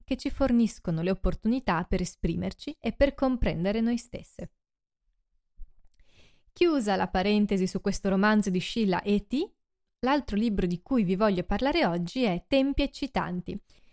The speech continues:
di Nils Dolan. Si tratta di un incantevole esordio. Nils Dolan,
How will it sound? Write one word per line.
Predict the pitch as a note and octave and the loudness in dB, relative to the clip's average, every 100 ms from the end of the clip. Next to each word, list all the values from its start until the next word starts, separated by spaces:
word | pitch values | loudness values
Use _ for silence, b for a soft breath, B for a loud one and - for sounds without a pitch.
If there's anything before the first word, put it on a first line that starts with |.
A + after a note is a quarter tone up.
| _ | _
di | D#4 E4+ | -2 2
Nils | C#4 F#3 E3 G3 - | 2 2 0 -4 -4
Dolan. | F#3 - D3+ F3 F3 F#3+ - _ _ _ _ _ _ _ _ _ | -6 -6 -6 -4 -4 -6 -12 _ _ _ _ _ _ _ _ _
Si | - F#4+ | -6 -2
tratta | A#3 F#3 - A3+ | 0 0 -2 -4
di | G#3+ A3 | 0 2
un | A3 | 4
incantevole | A#3+ A#3+ B3+ B3 D#4 D4 B3 | 4 2 2 2 0 2 2
esordio. | F#3+ D#3+ D3 E3+ E3 F#3 - _ _ _ _ _ _ _ _ | 2 -2 -6 -6 -8 -8 -12 _ _ _ _ _ _ _ _
Nils | C#4+ F4+ E4+ | 2 2 2
Dolan, | B3 D#4 D#4 E4 | 4 4 4 0